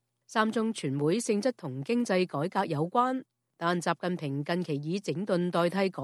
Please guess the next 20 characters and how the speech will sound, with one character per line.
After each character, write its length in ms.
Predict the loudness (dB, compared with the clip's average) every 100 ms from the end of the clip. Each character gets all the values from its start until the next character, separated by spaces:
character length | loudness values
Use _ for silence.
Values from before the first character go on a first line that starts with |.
| -4
革， 320 | 2 2 2 _ _ _ _
係 60 | -2
咪 140 | 0
代 180 | 2 2
表 280 | 2 2 2
中 200 | 2 0
共 160 | 0 0
嘅 120 | 0
改 200 | 2 0
革 220 | 0 2
路 160 | 2 0
線 240 | 0 0
出 100 | -2
現 280 | 0 0 0
變 200 | -2 0
化， 220 | 0 0
值 140 | 0
得 120 | -4 0
關 280 | 2 2
注。 100 | 2